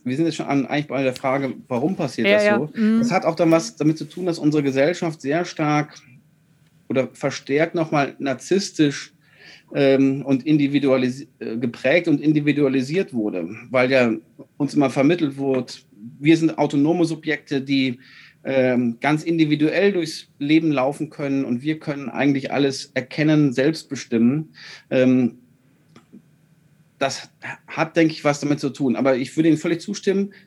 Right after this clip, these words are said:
Speaker 1: das ist vor allem ein performativer Akt als kritische Person, als kritisches
Speaker 2: Mhm.
Speaker 1: Subjekt, die dann später dabei landet zu sagen, "Aber ich durchschaue es dann ja."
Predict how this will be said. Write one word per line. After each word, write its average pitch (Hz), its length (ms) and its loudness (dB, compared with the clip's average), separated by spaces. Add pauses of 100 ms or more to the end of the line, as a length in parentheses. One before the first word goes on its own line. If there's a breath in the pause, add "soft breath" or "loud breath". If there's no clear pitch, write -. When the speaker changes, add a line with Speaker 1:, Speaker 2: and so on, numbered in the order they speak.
Speaker 1:
das 139 120 -6
ist 139 140 -10
vor - 180 0
allem 202 140 2
ein 135 240 -2
performativer 190 840 0
Akt 147 300 -4 (160)
als 127 500 0 (460)
kritische 214 560 0
Person, 156 520 -2
als 156 160 -4
kritisches 160 480 -4
Speaker 2:
Mhm. 156 60 -2
Speaker 1:
Subjekt, 220 540 0 (500 soft breath)
die 156 60 -2
dann 151 220 4
später 190 400 0
dabei 160 220 4
landet 156 280 4
zu 160 80 -6
sagen, 147 300 0
"Aber 139 280 -2
ich 160 140 -8
durchschaue 139 460 -4
es - 100 -10
dann 90 140 -12
ja." 80 160 -8